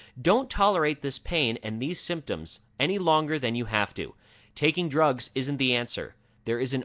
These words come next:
alternative that works that involves rebuilding your gut. Do your research, discover the tissues that comprise your colon,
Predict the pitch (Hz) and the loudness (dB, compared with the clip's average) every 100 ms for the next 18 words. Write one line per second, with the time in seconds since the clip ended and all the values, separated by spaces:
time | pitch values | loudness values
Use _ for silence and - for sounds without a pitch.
0 | - 139 165 220 208 101 80 - _ 120 | 0 0 0 -2 0 -2 -4 -8 _ -4
1 | 117 117 165 - - 131 120 113 117 113 | -4 -4 -4 -6 -4 -4 -2 0 0 0
2 | 107 131 156 123 117 123 117 117 107 98 | -4 -4 2 0 2 -2 -2 -2 0 0
3 | - - _ _ - 110 185 220 226 202 | -2 -14 _ _ -8 -4 -2 -2 -2 -2
4 | - 160 - - _ - 127 - 135 170 | 0 0 -2 -8 _ -8 -6 -2 -2 -2
5 | 170 - 185 - 143 139 - 127 - 160 | -6 -4 -2 -2 -4 -4 -4 -8 0 2
6 | 180 156 - 202 165 123 | 2 -2 0 0 0 -2